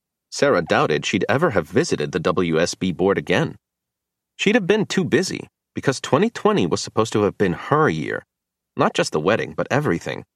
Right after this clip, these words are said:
She'd been about to turn thirty, about to get married. Her fiancé had just been offered a new job as an I T manager at a small startup in Denver, Colorado.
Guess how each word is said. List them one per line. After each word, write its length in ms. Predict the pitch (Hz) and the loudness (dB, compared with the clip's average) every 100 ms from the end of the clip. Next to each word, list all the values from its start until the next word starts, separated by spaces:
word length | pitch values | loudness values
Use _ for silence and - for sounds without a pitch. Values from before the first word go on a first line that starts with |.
| _ _ _ _ _ - | _ _ _ _ _ -2
She'd 220 | 151 127 | 0 2
been 100 | 139 | 2
about 280 | 120 127 - | 2 0 -2
to 80 | |
turn 280 | - 120 107 | -4 -2 0
thirty, 400 | 90 127 117 - - _ - | 2 2 2 0 -10 _ -4
about 240 | 110 151 - | 0 0 2
to 80 | |
get 160 | 160 156 | 0 2
married. 420 | 117 147 90 - - _ _ _ _ _ - | 2 2 0 -4 -10 _ _ _ _ _ -2
Her 120 | 156 | 0
fiancé 540 | - 139 160 190 180 | 4 4 4 2 2
had 160 | 156 127 | 2 2
just 240 | 160 - | 0 0
been 140 | - 156 | -2 0
offered 320 | 131 135 123 107 | 2 2 2 2
a 80 | |
new 240 | 98 107 143 | 4 4 4
job 360 | 113 120 113 | 4 4 4
as 80 | 101 | 4
an 100 | 104 | 4
I 160 | 80 107 | 4 2
T 240 | - 180 | 0 2
manager 480 | 208 95 76 69 85 | 2 2 0 0 2
at 120 | 78 | 2
a 40 | 85 | 0
small 300 | - 123 151 | 0 2 2
startup 500 | - 143 135 73 - | 0 2 2 0 -2
in 140 | 80 | -2
Denver, 360 | 78 101 87 85 | 2 2 2 0
Colorado. 640 | - 82 76 92 98 62 | 2 2 4 2 0 -4